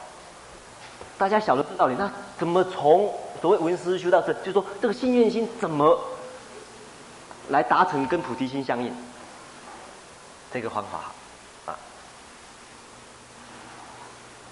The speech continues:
那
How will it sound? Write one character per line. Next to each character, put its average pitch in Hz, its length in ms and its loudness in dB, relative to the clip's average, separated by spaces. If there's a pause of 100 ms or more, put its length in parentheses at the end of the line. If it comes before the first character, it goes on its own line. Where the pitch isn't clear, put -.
(1900)
那 123 380 2